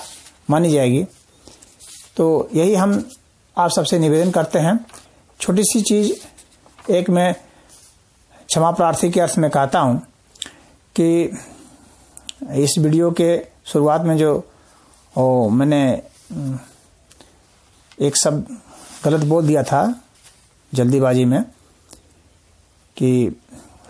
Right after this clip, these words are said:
चौथे अध्याय, गीता के चौथे अध्याय का नाम जो है वो ज्ञान कर्म संन्यास योग है। तो उसको मैंने,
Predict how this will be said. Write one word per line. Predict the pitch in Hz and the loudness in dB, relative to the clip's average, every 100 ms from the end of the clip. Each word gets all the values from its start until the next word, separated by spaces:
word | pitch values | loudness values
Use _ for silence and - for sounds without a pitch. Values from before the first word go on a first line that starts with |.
| - | -2
चौथे | 156 - 208 | -2 0 0
अध्याय, | 180 165 165 | 0 0 0
गीता | 160 165 196 | 0 0 0
के | 185 | 0
चौथे | 180 165 202 | 0 0 0
अध्याय | 185 151 165 196 - - - - - - | 0 2 2 0 -4 -18 -20 -20 -16 -2
का | 143 | 0
नाम | 151 175 | 2 2
जो | 160 135 | 2 2
है | 131 156 214 - - - - - | 2 0 -2 -12 -20 -20 -20 -6
वो | 139 135 131 120 | 0 2 2 2
ज्ञान | 139 156 180 | 2 2 2
कर्म | 165 160 | 2 0
संन्यास | 156 147 139 151 151 135 | 2 2 2 2 0 2
योग | 139 139 | 2 2
है। | 107 120 - - - - - - - - - - - - - - - - - 151 - | 0 -2 -2 -10 -20 -20 -20 -20 -20 -20 -20 -20 -20 -20 -20 -20 -20 -20 -20 -16 -4
तो | 127 123 | 0 0
उसको | 123 - 160 151 139 95 - - - - - - - - - - - - - | 0 -2 0 2 2 0 -4 -16 -20 -20 -20 -20 -20 -20 -20 -20 -20 -20 -6
मैंने, | 127 131 135 | -2 0 0